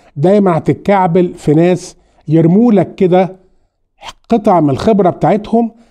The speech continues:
هتلاقيها إلهام لك، إلهام تديك، تنور لك في مخك حاجة كده تقتبسها عشان تنفذها في حياتك. ده بيكون كله أفكار إيجابية. أنا بتكلم على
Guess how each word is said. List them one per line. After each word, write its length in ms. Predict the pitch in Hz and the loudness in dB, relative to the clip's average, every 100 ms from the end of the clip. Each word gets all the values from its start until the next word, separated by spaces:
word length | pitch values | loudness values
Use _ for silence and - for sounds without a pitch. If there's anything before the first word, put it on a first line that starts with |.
| _ | _
هتلاقيها 480 | - 151 185 202 196 | -8 -4 0 0 2
إلهام 520 | 165 156 180 226 214 | 2 2 2 2 2
لك، 420 | 180 185 185 - 143 | 2 0 -2 -6 -2
إلهام 500 | 127 160 180 139 104 _ _ _ _ - | 0 0 0 0 -4 _ _ _ _ -6
تديك، 360 | 139 160 208 - _ _ _ _ - - _ | -2 -2 -2 -10 _ _ _ _ -20 -20 _
تنور 440 | - 156 170 208 196 | -2 2 4 2 2
لك 180 | 170 - | -2 0
في 80 | |
مخك 340 | 160 202 165 139 | -2 0 -2 -4
حاجة 280 | - 196 175 | -4 -2 0
كده 460 | 175 214 233 220 - _ _ _ _ | 0 0 0 -2 -14 _ _ _ _
تقتبسها 520 | - - 180 170 240 190 | -10 -4 0 0 0 -2
عشان 280 | - 160 | 0 -2
تنفذها 500 | 147 170 165 208 208 | 0 -2 0 -2 -2
في 100 | 165 | -4
حياتك. 500 | - 147 143 127 110 _ _ _ - | -2 0 0 -4 -10 _ _ _ -4
ده 140 | 175 | 0
بيكون 460 | 214 208 196 196 214 | 2 0 2 0 0
كله 600 | 208 202 196 202 196 - - | 0 0 2 0 -2 -8 -10
أفكار 460 | - - 180 185 175 | -10 -2 0 0 0
إيجابية. 600 | 135 143 175 202 220 226 - _ _ | 0 2 2 2 0 -2 -12 _ _
أنا 140 | 147 | -2
بتكلم 480 | 143 147 180 180 160 | 0 0 0 2 2
على 420 | 151 165 165 165 | 2 2 2 -2